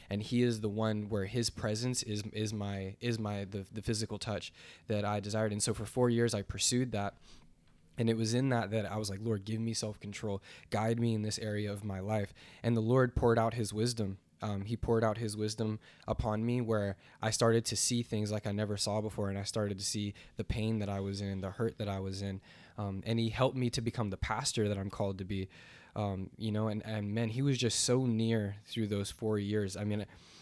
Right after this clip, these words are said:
I could just rap about this, like, forever, but I, I want you guys to know that I've received so much freedom and so much of his intimacy and so much of,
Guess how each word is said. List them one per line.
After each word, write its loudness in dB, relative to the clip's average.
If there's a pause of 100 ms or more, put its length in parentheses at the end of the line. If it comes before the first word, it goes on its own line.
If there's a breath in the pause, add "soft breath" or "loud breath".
(120)
I 0
could 0
just 0
rap -2
about -2
this, -4
like, -6
forever, -2
but -2
I, 0 (140)
I -6
want 2
you 2
guys 2
to -4
know 2
that -2 (260 loud breath)
I've 2
received 2
so 4
much 0
freedom 0 (240 soft breath)
and 0
so 4
much 2
of -4
his 0
intimacy -2 (260 loud breath)
and 0
so 6
much 2
of, -2